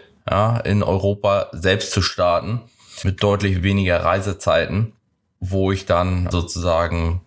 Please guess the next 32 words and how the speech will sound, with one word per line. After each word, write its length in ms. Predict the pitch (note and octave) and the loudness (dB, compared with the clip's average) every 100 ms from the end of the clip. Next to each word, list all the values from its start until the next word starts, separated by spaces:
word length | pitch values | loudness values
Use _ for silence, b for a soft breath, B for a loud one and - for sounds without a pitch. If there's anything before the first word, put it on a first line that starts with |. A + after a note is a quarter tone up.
| - | -4
einen 140 | F2+ | -2
Angriff 320 | - F#2 E2+ | 0 0 -2
starten 400 | - E2+ D#2+ E2+ | 0 0 0 -2
kann 320 | - E2 E2 - | -2 -2 0 -2
in 420 | E2 E2+ E2+ F2 | 0 2 2 2
den 240 | E2+ E2 | 0 2
entsprechenden 640 | D#2 D#2 - E2+ E2+ D#2 D#2 - B B B | 0 -2 -2 -2 0 0 -2 -8 B B B
Klassen, 540 | - G2+ A2 G2+ F#2+ | 0 0 2 0 0
was 200 | F#2 F2 | -2 -2
für 100 | - | -2
mich 220 | F2 E2 - | -2 0 0
ja 200 | E2 - | 0 0
aktuell 580 | - D2+ B1+ D#2 D#2 - B B B | -4 -2 2 2 0 -6 B B B
die 120 | E2 | -6
Classic 420 | - A2 G#2+ G#2 - | -2 0 0 -2 -2
ist, 240 | G2 - | -2 -2
ist 180 | F#2 - | -2 0
die 80 | - | 2
einzige, 420 | F2 F2+ D#2+ E2 | 2 2 0 0
wo 180 | E2 D2+ | 0 -2
ich 240 | D#2+ - - _ _ _ - - | -4 -10 -16 _ _ _ -12 -6
sinnigerweise 960 | E2+ G2+ A#2 F#2+ F2 F2+ F#2 F#2 F2+ | -2 0 0 0 0 2 0 0 -2
mit 280 | E2+ E2+ E2+ | -2 -2 0
den 160 | F2+ F2 | 0 0
Maßen, 420 | E2+ E2 F#2+ G#2 | 0 0 0 0
<laughs> 40 | |
die 60 | - | 0
ich 260 | B2 - - | 0 0 -2
aktuell 380 | - B2+ G#2 | -2 0 0
mitbringe, 600 | G2+ G#2 - G2 G2 G2 F#2+ B B B | 0 -2 -2 0 2 0 -2 B B B
überhaupt 320 | F#2 F2+ - | 0 2 0
reinpasse 720 | D#2 F2+ A#2 A2+ A2+ C3 C#3 | -2 0 0 -2 0 -2 -4